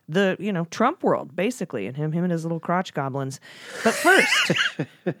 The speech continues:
<laughs> we have some patrons to thank. I'd like to start with Edward Carl, Jo-, Joanna H, Travis Harder, Steve Konevsky,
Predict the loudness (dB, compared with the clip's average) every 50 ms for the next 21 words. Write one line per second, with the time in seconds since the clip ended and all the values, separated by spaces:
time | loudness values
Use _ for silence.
0 | _ _ -10 -10 -10 -12 -18 -20 -4 2 6 8 8 8 6 6 4 2 2 4
1 | 4 4 4 4 4 2 2 2 2 0 0 0 2 2 2 2 2 2 2 2
2 | 4 2 2 0 0 -4 -6 -4 0 4 4 4 4 4 0 -2 0 2 4 4
3 | 2 0 -4 -10 -14 -4 0 0 0 2 2 0 0 0 -2 -4 0 2 4 6
4 | 6 6 4 2 0 -4 -10 _ -12 -4 0 0 2 2 0 -2 -4 -6 -2 0
5 | 2 4 4 4 4 4 2 2 0 0 -2 -2 -2 -2 -4 -8 -10 -12 -6 0
6 | 2 4 4 4 2 -2 -2 0 2 2 2 2 0 -2 -2 -6 -10 -12 -6 -2
7 | 0 0 0 0 -2 -6 -6 -4 -2 0 0 0 -2 -4 -6 -4 -2 -2 -2